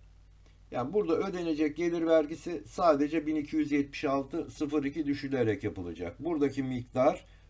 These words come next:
arttığı andan itibaren, yani buraya biz on bin beş yüz bile demiş olsak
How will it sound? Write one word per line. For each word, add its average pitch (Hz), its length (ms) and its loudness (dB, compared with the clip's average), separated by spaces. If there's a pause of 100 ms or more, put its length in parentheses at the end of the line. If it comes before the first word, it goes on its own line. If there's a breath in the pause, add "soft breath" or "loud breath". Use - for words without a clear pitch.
(120)
arttığı 147 500 6
andan 139 400 6
itibaren, 104 540 -2
yani 127 300 0
buraya 139 360 4
biz 110 240 -2 (340 soft breath)
on 151 300 4
bin 113 220 2
beş 165 260 2
yüz 117 240 0
bile 98 240 2
demiş 90 300 -4
olsak 98 500 -2